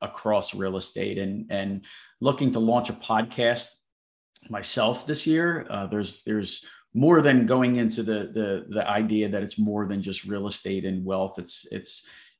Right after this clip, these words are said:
uh, it's, it's sharing what I've learned. Um, I'm also, it's also worth saying that when someone works with me, they're working with an,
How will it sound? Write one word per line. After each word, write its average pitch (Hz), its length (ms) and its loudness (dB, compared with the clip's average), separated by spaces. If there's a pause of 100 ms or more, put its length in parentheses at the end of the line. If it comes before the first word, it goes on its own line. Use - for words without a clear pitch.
(120)
uh, 110 160 4
it's, 127 300 -4
it's - 160 -2
sharing 143 800 6
what 120 220 -2
I've 110 280 2
learned. 85 500 -6
Um, 95 360 0
I'm 110 180 4
also, 117 340 4
it's 107 120 -4
also 135 300 2
worth 110 260 0
saying 107 360 0
that 101 280 0 (680)
when 117 160 0
someone 131 420 4
works 113 300 4
with 107 180 -4
me, 110 220 6
they're 101 160 -2
working 101 560 -2
with 98 380 -4
an, 95 260 -6